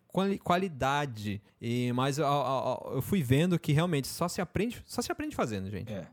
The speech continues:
Speaker 1: Assim que é. Só se aprende fazendo. É, faz, aprende, repete.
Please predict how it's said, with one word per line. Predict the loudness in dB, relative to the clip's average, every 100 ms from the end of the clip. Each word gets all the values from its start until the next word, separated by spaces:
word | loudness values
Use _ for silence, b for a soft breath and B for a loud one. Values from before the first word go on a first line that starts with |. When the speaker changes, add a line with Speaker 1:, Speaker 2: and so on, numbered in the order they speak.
| -20
Speaker 1:
Assim | -14 -10
que | -10
é. | -12 b b
Só | -10 -4
se |
aprende | -4 0 0 2 0 b b -2
fazendo. | 0 2 0 -2
É, | -4 -8 -12 -6
faz, | 0 2 2 0 -4 -10 b b
aprende, | -6 0 2 2 2 2
repete. | 0 0 0 -2 -4 -10